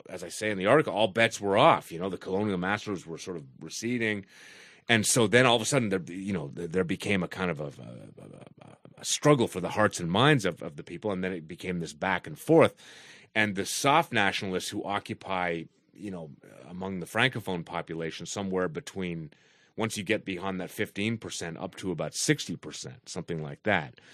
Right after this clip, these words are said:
You don't get, once you get beyond about sixty percent of Quebecers under the current political environment, you'd never get a referendum under the current conditions that would be more than about sixty-five or seventy percent in favor. There's no way that could happen.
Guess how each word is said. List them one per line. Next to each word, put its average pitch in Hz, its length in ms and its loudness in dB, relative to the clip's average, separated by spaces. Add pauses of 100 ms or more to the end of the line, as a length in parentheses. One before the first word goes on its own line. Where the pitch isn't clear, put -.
(180)
You 120 80 6
don't 180 220 8
get, 135 160 2
once 190 200 2
you 208 60 -2
get 160 320 4
beyond 123 400 -2
about 98 220 -4
sixty - 520 -2
percent 101 420 -2
of 85 120 -4
Quebecers 82 640 -2
under 87 260 4
the 80 140 -4
current 98 340 -4
political 85 480 -4
environment, 71 640 -10 (640)
you'd 107 220 2
never 147 260 12
get 127 160 6
a 107 60 6
referendum 101 720 4
under 85 320 -4
the 80 160 -10
current 90 340 -6
conditions 80 520 -6
that 71 100 -8
would 76 140 -10
be 73 100 -10
more 76 220 -8
than 69 160 -12
about 67 260 -14
sixty-five 69 680 -10
or 67 40 -16
seventy 69 440 -10
percent - 420 -16
in - 100 -18
favor. - 460 -18
There's - 160 -14
no 80 140 -6
way 76 180 -6
that 71 200 -14
could - 120 -14
happen. - 480 -10